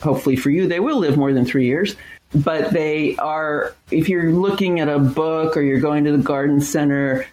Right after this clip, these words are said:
they're gonna be in a separate place than the perennials. The perennials are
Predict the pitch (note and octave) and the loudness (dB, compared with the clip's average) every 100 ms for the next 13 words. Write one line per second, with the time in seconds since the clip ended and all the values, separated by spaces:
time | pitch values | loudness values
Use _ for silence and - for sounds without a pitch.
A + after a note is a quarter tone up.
0 | - D#3+ D#3 E3 D#3+ D#3+ C#3 C#3+ - E3+ | -2 0 0 0 2 2 0 -2 -4 -4
1 | - D#3+ - - D3+ C3 - D3+ C3 C3 | -2 -2 -2 -2 0 0 0 0 2 2
2 | - C#3+ B2 G#2+ - - - - - D#3+ | 0 0 2 0 -2 -10 -6 -6 -2 -2
3 | C#3 D3 D3 C#3 B2 | 0 0 0 0 -2